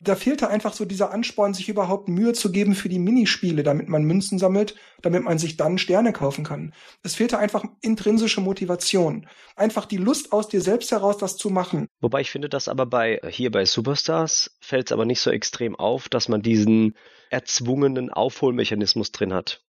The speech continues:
Speaker 2: Bei den anderen war's so, ja klar, kriegt ihr jetzt wieder, dass man gleich auf ist und bloß nicht zu große Abstände hat. Und das hat man hier nicht.
Speaker 1: Mm, sag ich gleich was zu. Ich w-, möchte auch, äh, vorab noch mal kurz meinen Gesamteindruck schildern zum Mario Party Modus.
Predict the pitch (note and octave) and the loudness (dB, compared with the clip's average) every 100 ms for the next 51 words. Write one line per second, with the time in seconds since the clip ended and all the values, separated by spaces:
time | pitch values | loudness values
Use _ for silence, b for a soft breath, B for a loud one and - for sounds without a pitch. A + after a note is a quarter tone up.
0 | _ A2 G#2 - A#2+ C3+ B2 B2 - B2 | _ -4 -4 -4 -2 -2 0 0 2 2
1 | A#2+ - A2 A2 - B2+ A#2 - A2+ - | 2 -2 -4 -4 -2 -2 -2 -2 -6 -4
2 | G2+ - G#2 G2 F#2+ F#2 - A2 A2+ F#2+ | -4 -4 -2 2 2 0 -4 -12 -10 -6
3 | G#2+ A#2+ - G#2 C3 C3+ A#2+ A2+ G2+ A2+ | -4 -2 -2 -2 -2 -4 -4 -4 -4 2
4 | B2+ C#3+ - A2 A#2 - - C3 A2 A#2 | 4 4 0 -2 -2 -4 -2 -2 0 -4
5 | - - - - G2+ G2+ F#2 A#2 - G#2+ | -2 -2 -4 -2 -2 -2 -4 -6 -6 -8
6 | G#2 - - G#2+ G#2+ G#2+ D3 D3 C#3 - | -6 -6 -4 -4 -4 0 2 2 0 -4
7 | - _ _ _ _ _ _ _ _ _ | -10 _ _ _ _ _ _ _ _ _
8 | _ _ _ - G3+ G#3+ A3+ A#3 A#3 A#3+ | _ _ _ -8 0 2 4 4 0 -6
9 | A3+ G#3 A3 A3+ F#3 F#3+ F#3 - - D3+ | -6 0 0 0 -2 -4 -4 -4 0 0
10 | C#3+ B B F3+ G3 F#3 G3 F#3+ F#3+ - | -2 B B -8 -8 0 0 2 -2 -2
11 | F#3 F#3 F#3 F3+ G3 F3+ F3 F#3+ F#3 E3+ | -6 -2 -2 0 -2 0 0 0 -2 0
12 | E3+ F3 E3 E3+ - E3+ E3+ E3+ - - | 0 0 0 0 0 0 0 0 -2 0
13 | F3 F3 F3 G3+ G3 F3 F3 F#3 E3+ E3 | 2 2 2 0 0 -2 -4 0 -2 0
14 | E3 F3 D#3+ E3 G3 G3 | -4 -2 0 2 2 -2